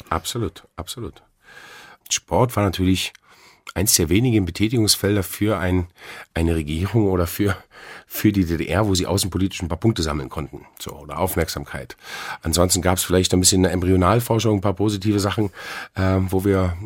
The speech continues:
international gut dastanden oder ansonsten hat die D D R Mikroelektronik, die haben wir eher groß gemacht als klein gemacht. Und ansonsten <laughs> war es ja alles ein bisschen sehr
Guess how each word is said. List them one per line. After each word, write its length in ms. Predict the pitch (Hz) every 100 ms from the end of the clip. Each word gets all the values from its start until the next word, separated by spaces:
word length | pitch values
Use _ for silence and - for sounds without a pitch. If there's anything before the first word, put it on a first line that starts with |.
| -
international 720 | - 98 92 90 90 90 90
gut 240 | 85 101 98
dastanden 560 | 92 104 - 95 95
oder 340 | 92 85 85 82 - _ - - - - -
ansonsten 440 | 95 95 127 -
hat 140 | 147 123
die 100 | 120
D 100 | 110
D 120 | 113
R 100 | 110
Mikroelektronik, 800 | 117 120 135 127 120 120 123 120
die 100 | 110
haben 140 | 113
wir 140 | 110 104
eher 120 | 98
groß 280 | 90 104 -
gemacht 280 | 127 117
als 140 | 117 -
klein 200 | 95 113
gemacht. 380 | 139 151 143 - - - - -
Und 120 | 101
ansonsten 520 | 101 104 117 - 139
<laughs> 0 |
war 100 | 117
es 140 | 113 -
ja 80 | 110
alles 200 | 110 -
ein 60 |
bisschen 240 | 120 123 98
sehr 260 | 104 120